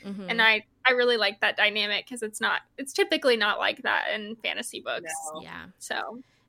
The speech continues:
Speaker 1: And
Speaker 2: Yeah.
Speaker 1: also something I wanna bring up about that scene, which will lead us into our next thing. Um, this, um, that scene was, like, a perfect way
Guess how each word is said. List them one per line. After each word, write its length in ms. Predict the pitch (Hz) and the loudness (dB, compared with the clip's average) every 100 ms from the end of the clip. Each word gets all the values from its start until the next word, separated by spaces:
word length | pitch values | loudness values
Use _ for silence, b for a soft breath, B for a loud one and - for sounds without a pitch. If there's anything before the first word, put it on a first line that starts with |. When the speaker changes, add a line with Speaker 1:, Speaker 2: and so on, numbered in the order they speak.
| - | -10
Speaker 1:
And 140 | 247 247 | -6 -4
Speaker 2:
Yeah. 120 | 180 | -4
Speaker 1:
also 480 | 185 220 - 277 285 | -6 -8 -8 -6 -6
something 560 | 285 220 240 262 269 269 | -4 -6 -4 -6 -6 -6
I 120 | 214 | -8
wanna 280 | 208 202 196 | -6 -8 -8
bring 220 | 196 190 | -10 -10
up 100 | 196 | -10
about 260 | 190 175 - | -8 -10 -8
that 280 | 170 175 | -10 -10
scene, 320 | - 208 202 196 | -12 -10 -8 -10
which 140 | 185 | -12
will 80 | 190 | -10
lead 140 | 185 | -10
us 140 | 185 185 | -10 -10
into 200 | 185 190 | -12 -10
our 80 | 175 | -10
next 260 | 170 180 | -10 -14
thing. 320 | - 214 214 233 b b b - | -14 -12 -12 -14 b b b -4
Um, 420 | 220 202 190 180 - _ _ _ | -2 0 -2 -8 -12 _ _ _
this, 680 | 190 220 220 269 294 - - _ - | -8 -4 0 -2 -4 -12 -18 _ -6
um, 540 | 233 226 220 214 208 - _ | -4 0 -2 -2 -6 -10 _
that 340 | 214 214 220 254 | -2 0 0 -4
scene 300 | - 269 294 | -6 -4 -4
was, 220 | 302 285 | -6 -8
like, 360 | 277 226 202 - _ _ _ _ _ _ _ _ _ _ _ _ _ - | -8 -8 -10 -20 _ _ _ _ _ _ _ _ _ _ _ _ _ -12
a 140 | 240 226 - | -10 -8 -8
perfect 1080 | - - - 269 285 320 - 370 392 - | -2 0 2 6 4 2 -4 -6 -6 -10
way 800 | 247 208 214 190 196 262 320 370 | -14 -6 -2 -2 -2 -4 -6 -10